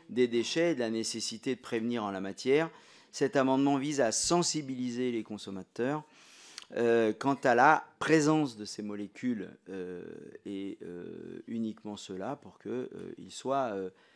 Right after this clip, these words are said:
bien informés des conséquences de leur achat sur leur santé et sur l'environnement. Voilà pourquoi, euh, nous vous proposons un marquage, étiquetage, affichage,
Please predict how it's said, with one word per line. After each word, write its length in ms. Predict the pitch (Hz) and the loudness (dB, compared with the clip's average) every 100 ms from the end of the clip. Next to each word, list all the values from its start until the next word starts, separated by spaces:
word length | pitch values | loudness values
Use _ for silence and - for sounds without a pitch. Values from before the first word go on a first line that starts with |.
| _ _ 98 | _ _ -4
bien 340 | 101 147 147 | 4 6 6
informés 680 | 131 - 113 104 113 139 143 | 2 -2 -4 -4 -4 -4 -6
des 180 | - 107 | -6 -8
conséquences 560 | 107 107 101 123 123 | -8 -10 -10 -10 -8
de 80 | 107 | -6
leur 220 | 98 98 | -6 -8
achat 440 | 92 - 127 135 135 | -10 -10 -6 -6 -8
sur 240 | - 135 | -6 -4
leur 160 | 123 113 | -4 -6
santé 460 | 110 107 147 147 - | -12 -10 -10 -10 -12
et 60 | |
sur 340 | - - 156 151 - - - _ | -10 -2 -2 -2 -8 -20 -20 _
l'environnement. 760 | 113 117 143 131 113 101 101 127 | 0 4 4 2 -2 -2 -2 -2
Voilà 260 | 123 101 95 | -4 -6 -8
pourquoi, 540 | - - 131 139 - 110 | -14 -6 -2 -2 -2 -8
euh, 120 | 104 | -10
nous 140 | 107 | -8
vous 140 | 113 120 | -6 -8
proposons 640 | 110 107 107 101 143 160 - - _ _ _ - | -8 -8 -6 -2 -2 -2 -8 -20 _ _ _ -6
un 180 | 120 | -4
marquage, 800 | 113 123 135 - 120 127 151 139 143 | -2 -2 -2 0 4 6 6 2 -4
étiquetage, 720 | 139 - 123 - 117 127 131 - | -6 -6 -10 -2 2 2 0 -2
affichage, 800 | 147 143 139 - 117 120 131 | -2 -2 -6 -2 2 2 0